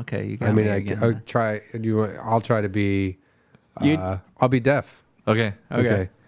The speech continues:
Speaker 3: Hey, Brendan, how many fingers am I holding up?
Speaker 1: Oh, he's,
Speaker 2: I don't know.
Speaker 3: Brendan.
Speaker 1: he's not
Speaker 2: What
Speaker 1: even
Speaker 2: is he,
Speaker 1: responding.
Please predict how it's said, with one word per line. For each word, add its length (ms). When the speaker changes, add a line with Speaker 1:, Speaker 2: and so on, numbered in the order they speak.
Speaker 3:
Hey, 100
Brendan, 400
how 140
many 160
fingers 380
am 80
I 60
holding 340
up? 220
Speaker 1:
Oh, 260
he's, 260
Speaker 2:
I 40
don't 120
know. 80
Speaker 3:
Brendan. 340
Speaker 1:
he's 220
not 100
Speaker 2:
What 100
Speaker 1:
even 80
Speaker 2:
is 160
he, 100
Speaker 1:
responding. 400